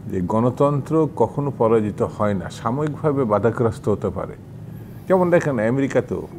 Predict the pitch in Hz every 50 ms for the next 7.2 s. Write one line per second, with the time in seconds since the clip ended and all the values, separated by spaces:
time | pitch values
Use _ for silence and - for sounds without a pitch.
0 | - - - - - - - 98 98 - 113 123 127 131 127 127 120 110 127 127
1 | 104 104 107 120 117 110 - - - - - - - - - - - - - -
2 | - - - - - - 101 98 98 101 - - 98 95 113 110 117 117 113 101
3 | - - - - 127 120 - - 127 - - 127 110 110 107 101 92 92 104 104
4 | - 120 107 - - - - - - - - 104 98 113 110 - - 127 110 123
5 | 120 120 117 104 90 107 101 92 104 113 104 95 85 - - - - - - -
6 | - - 113 107 92 104 104 98 101 117 117 110 - 123 117 - 123 107 104 -
7 | - 110 98